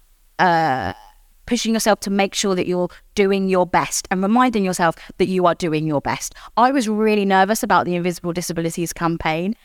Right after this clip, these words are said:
We had done so much work on that and brought in lots of different people. Able consulted on it. We brought a different c-, external disabled-led c-,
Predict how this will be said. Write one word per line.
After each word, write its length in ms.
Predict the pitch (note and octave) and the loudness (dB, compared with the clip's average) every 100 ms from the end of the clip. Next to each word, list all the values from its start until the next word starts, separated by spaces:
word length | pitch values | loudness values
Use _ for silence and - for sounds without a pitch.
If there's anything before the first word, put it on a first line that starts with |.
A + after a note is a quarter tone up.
| _ - | _ -12
We 200 | F3 G3+ | -2 0
had 100 | G#3 | 2
done 180 | G3+ G3 | 2 2
so 240 | - G3+ | 0 0
much 220 | G3 - | 0 0
work 320 | G3+ F3 - F3+ | 2 0 0 -2
on 80 | |
that 180 | F3 E3 | 0 -2
and 80 | F3+ | -4
brought 200 | F#3 F#3 | -6 -2
in 160 | F3 F#3+ | 0 0
lots 180 | - F3+ | 0 -2
of 40 | |
different 260 | F#3 F#3+ - | -6 -6 -6
people. 420 | F3+ - F3 E3+ - - | -6 -2 -4 -4 -10 -4
Able 340 | G#3+ A3 G3+ G3+ | 0 0 -2 -4
consulted 560 | G#3+ F#3+ G3 F#3 - | -4 0 2 2 -2
on 120 | F#3 F3+ | -2 -2
it. 100 | - | -2
We 200 | F3 F3 | -4 -4
brought 240 | F3+ - | -4 -4
a 20 | - | -4
different 400 | G3+ - G3+ - | -6 -2 -4 -4
c-, 60 | G3 _ - - | -10 _ -8 -2
external 580 | F#3+ - - G3+ G3 F#3+ | -2 -2 2 2 2 -2
disabled-led 800 | F#3+ - G3 G3 F#3+ G3 F#3 | -4 -2 -2 -2 0 0 0
c-, 100 | - | -6